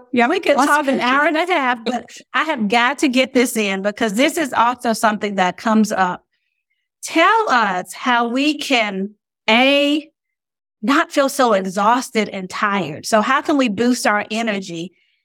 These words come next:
Speaker 2: And also, how can we get better sleep? Uh, what are some things that in Chinese medicine that you guys recommend, or what are some foods that you would,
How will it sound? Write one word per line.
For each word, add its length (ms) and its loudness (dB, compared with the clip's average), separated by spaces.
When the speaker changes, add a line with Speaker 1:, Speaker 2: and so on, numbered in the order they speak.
Speaker 2:
And 320 0
also, 480 2
how 500 0
can 680 0
we 180 0
get 280 0
better 300 0
sleep? 680 -4
Uh, 220 0
what 240 4
are 100 0
some 240 2
things 400 0
that 420 0
in 160 -6
Chinese 480 0
medicine 380 2
that 200 2
you 80 -2
guys 280 2
recommend, 520 0
or 60 0
what 180 2
are 100 2
some 320 -2
foods 400 -6
that 300 -2
you 180 -4
would, 280 -2